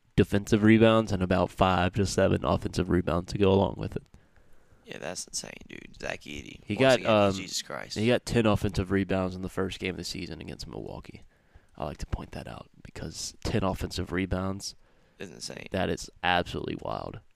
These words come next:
Speaker 2: Ten rebounds is really, really good. Ten offensive rebounds is crazy.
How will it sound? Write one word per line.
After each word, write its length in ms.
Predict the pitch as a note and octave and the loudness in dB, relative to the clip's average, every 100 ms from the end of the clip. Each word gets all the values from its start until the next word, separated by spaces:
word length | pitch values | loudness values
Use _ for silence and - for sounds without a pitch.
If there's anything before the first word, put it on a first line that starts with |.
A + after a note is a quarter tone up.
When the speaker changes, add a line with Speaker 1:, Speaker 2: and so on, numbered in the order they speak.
| - | -16
Speaker 2:
Ten 260 | - C#3 D3 | -8 -4 -4
rebounds 560 | A#2+ B2 A2 F#2+ F#2 F2 | -4 -6 -6 -6 -10 -14
is 200 | E2+ F#2+ F2+ - - | -14 -14 -16 -20 -12
really, 320 | A2+ G#2+ F#2 | -8 -6 -8
really 240 | - C#2+ - | -10 -14 -12
good. 260 | C#2+ B1 - | -10 -10 -10
Ten 240 | - G#2+ | -8 -8
offensive 480 | - G#2 F#2 - - | -8 -10 -12 -12 -14
rebounds 460 | D#2 C#2 E2 D#2+ - | -14 -14 -14 -14 -12
is 80 | - | -12
crazy. 480 | - C#2 - - | -14 -16 -16 -20